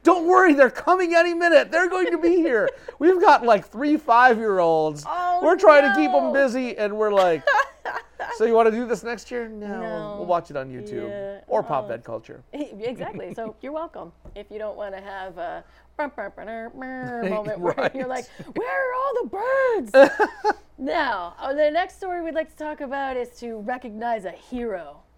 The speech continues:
Speaker 2: Sometimes heroes don't wear capes, Joe.
Speaker 1: Uh-huh.
Speaker 2: Sometimes the catering guy steps in when your
Speaker 1: Yes.
Speaker 2: officiant breaks their ankle the
Speaker 1: Oh,
Speaker 2: day before
Speaker 1: yeah.
Speaker 2: your wedding. This happened in Ohio. Uh, there was a couple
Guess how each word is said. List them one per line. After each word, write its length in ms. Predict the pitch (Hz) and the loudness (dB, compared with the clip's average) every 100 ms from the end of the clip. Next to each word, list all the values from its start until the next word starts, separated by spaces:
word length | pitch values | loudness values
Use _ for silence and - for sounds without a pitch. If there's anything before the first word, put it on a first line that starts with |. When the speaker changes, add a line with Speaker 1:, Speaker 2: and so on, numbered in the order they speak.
| _ | _
Speaker 2:
Sometimes 680 | _ 320 294 233 269 240 226 | _ -12 -12 -10 -10 -10 -12
heroes 460 | 277 277 254 233 190 214 | -10 -8 -8 -8 -10 -8
don't 240 | 254 247 | -8 -6
wear 240 | 269 262 | -6 -6
capes, 480 | 240 - 320 254 - | -10 0 0 0 -8
Joe. 80 | - | -2
Speaker 1:
Uh-huh. 880 | 156 170 165 165 165 165 196 311 226 | 2 4 4 4 2 4 2 0 -6
Speaker 2:
Sometimes 960 | - - 285 359 285 247 202 190 208 - _ _ | -12 -2 0 0 -4 -6 -6 -6 -10 -18 _ _
the 80 | 202 | -16
catering 600 | - 311 349 311 254 202 | -12 -8 -4 -4 -6 -8
guy 280 | 208 202 202 | -10 -10 -12
steps 440 | 196 285 262 - | -12 -10 -10 -10
in 200 | 285 254 | -10 -10
when 160 | 220 220 | -10 -12
your 220 | 220 196 | -10 -8
Speaker 1:
Yes. 320 | 240 330 302 | -4 -4 -4
Speaker 2:
officiant 240 | 269 214 - | -8 -10 -8
breaks 280 | 269 302 - | -6 -6 -6
their 220 | 269 254 | -8 -6
ankle 380 | 294 311 - 247 | -6 -6 -6 -6
the 80 | 220 | 0
Speaker 1:
Oh, 240 | 143 180 | 4 4
Speaker 2:
day 60 | 226 | 4
before 80 | 180 | 0
Speaker 1:
yeah. 440 | 190 254 381 233 | 2 4 6 6
Speaker 2:
your 40 | 196 | 6
wedding. 460 | 539 440 311 214 196 - - _ _ | 2 0 -4 -6 -12 -20 -20 _ _
This 300 | 214 294 370 | -6 -4 -4
happened 500 | 330 277 262 277 262 | -4 -4 0 0 0
in 320 | 240 254 277 294 | -6 -6 -4 -4
Ohio. 1040 | 277 262 - 247 196 170 160 170 269 403 _ - - - | -4 -6 -8 -12 -10 -10 -10 -6 -6 -8 _ -20 -20 -10
Uh, 340 | 202 208 208 | -6 -4 -2
there 140 | 214 220 | -2 -4
was 140 | 214 | -8
a 40 | 202 | -10
couple 560 | - 254 269 262 262 | -10 -6 -2 0 -2